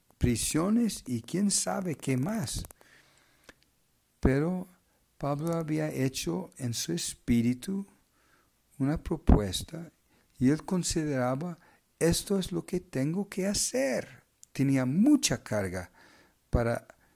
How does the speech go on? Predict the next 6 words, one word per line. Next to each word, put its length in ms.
poder 520
ayudar 600
la 160
iglesia 400
en 80
Jerusalén 800